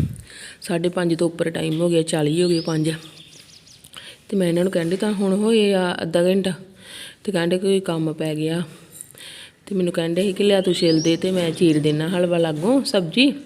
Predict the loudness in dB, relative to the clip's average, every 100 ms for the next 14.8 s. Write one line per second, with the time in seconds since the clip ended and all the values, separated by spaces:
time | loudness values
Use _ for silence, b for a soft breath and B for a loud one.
0 | -12 2 4 4 2 0 -4 -2 0 2
1 | 2 0 -4 B B B B -10 -4 0
2 | 2 0 0 0 2 2 2 2 0 -4
3 | -12 -20 -20 -20 B B B B -2 2
4 | 2 2 0 2 2 2 2 4 4 2
5 | -2 -2 0 0 2 0 -2 -6 -14 -20
6 | -20 -20 -20 B B B B -8 -4 0
7 | 2 2 2 2 2 2 4 4 2 2
8 | -2 0 0 2 0 0 0 0 2 2
9 | 0 0 -2 -4 -6 -6 -4 -4 -4 -2
10 | 0 2 2 2 0 2 2 2 0 -4
11 | B B B B B 2 4 6 6 6
12 | 6 6 6 6 2 2 2 4 4 4
13 | 2 2 4 4 4 4 4 6 6 8
14 | 6 4 2 2 4 4 4 2